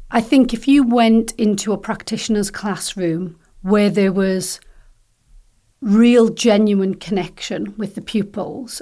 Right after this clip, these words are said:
and real care and time was given to listen to them,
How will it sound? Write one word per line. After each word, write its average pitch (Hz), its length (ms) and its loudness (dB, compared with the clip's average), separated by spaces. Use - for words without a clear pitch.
and 190 300 2
real 202 480 2
care 190 600 -2
and 196 200 -4
time 214 460 0
was 196 160 0
given 185 520 -6
to - 140 -6
listen 202 500 -2
to 196 280 -4
them, 180 320 -6